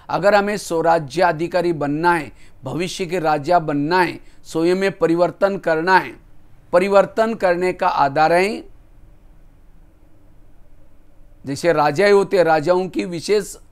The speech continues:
जो राजाएं होते हैं उनकी कुछ विशेषताएं होती हैं। राजा कौन बन सकता है, उसकी विशेषताएं।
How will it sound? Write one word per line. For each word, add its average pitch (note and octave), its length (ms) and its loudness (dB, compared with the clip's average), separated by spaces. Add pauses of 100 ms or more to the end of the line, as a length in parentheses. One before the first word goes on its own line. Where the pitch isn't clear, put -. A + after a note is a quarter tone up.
(1080)
जो D3+ 140 -2
राजाएं D#3 360 2
होते G#3+ 240 0
हैं A3 100 -6
उनकी G3+ 220 -8
कुछ G#3+ 260 -10
विशेषताएं F3+ 600 0
होती E3+ 300 -4
हैं। - 120 -14 (300)
राजा D#3+ 440 2
कौन A3 360 0
बन G#3+ 140 0
सकता F3 360 -6
है, E3 60 -4
उसकी D#3+ 240 -12
विशेषताएं। D#3 680 -6